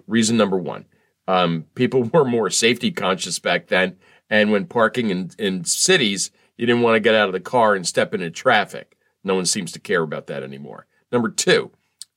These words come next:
it's solely for the setup of the shot. The director and the cinematographer didn't wanna block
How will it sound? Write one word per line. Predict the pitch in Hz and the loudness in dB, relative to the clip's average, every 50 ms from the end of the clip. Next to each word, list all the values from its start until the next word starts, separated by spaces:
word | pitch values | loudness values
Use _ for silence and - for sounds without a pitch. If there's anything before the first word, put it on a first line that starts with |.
| _ _ _ _ _ _ | _ _ _ _ _ _
it's | 131 120 117 | -2 0 0
solely | - - - 180 175 185 196 190 | 0 2 2 4 4 4 2 2
for | 190 - 156 | 2 0 0
the | 131 123 | 2 2
setup | - - 151 139 127 123 - | 0 2 2 2 2 2 0
of | 117 101 | -4 -6
the | 92 101 | -6 -8
shot. | - - - 175 185 127 78 - - _ _ _ _ _ _ _ _ _ _ _ _ _ _ _ _ | -10 -2 2 2 2 2 2 -2 -8 _ _ _ _ _ _ _ _ _ _ _ _ _ _ _ _
The | _ 92 95 113 | _ -2 -2 -2
director | 110 104 123 123 120 131 135 139 - - 160 147 | 0 0 -2 0 2 2 2 2 0 0 2 2
and | 135 127 | 2 2
the | 113 | 0
cinematographer | - - 139 127 120 113 - 139 127 123 113 98 - 113 104 | -2 -2 -2 -2 -2 -2 0 2 2 2 2 0 -6 -6 -4
didn't | 98 120 120 123 120 | -4 -4 -2 -2 -2
wanna | 117 113 104 | 0 0 0
block | 98 90 107 120 120 120 120 123 - - | -2 -2 0 0 2 2 2 0 -2 -10